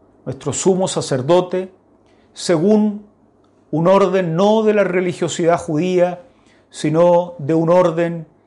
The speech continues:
que aparece como ejemplificado en Melquisedec, que n-, no tiene datos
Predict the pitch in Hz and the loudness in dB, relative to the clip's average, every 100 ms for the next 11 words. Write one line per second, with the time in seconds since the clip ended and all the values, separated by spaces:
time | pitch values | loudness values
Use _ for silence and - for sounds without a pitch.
0 | _ 156 147 147 175 - 165 160 156 151 | _ -6 -2 0 0 -2 -4 -2 -2 -2
1 | 143 151 147 139 151 147 202 202 175 160 | -2 -6 -4 -6 -6 0 2 4 2 0
2 | 160 156 151 151 147 147 165 170 165 _ | -4 -6 -8 -10 -8 -4 -4 -4 -8 _
3 | _ _ _ _ _ _ - 156 156 151 | _ _ _ _ _ _ -4 -2 0 -4
4 | - - 156 170 160 - 180 185 190 202 | -8 -8 -2 -2 -2 -6 0 0 2 4
5 | 214 170 151 190 190 151 143 - - | 4 4 2 2 2 -2 -6 -10 -18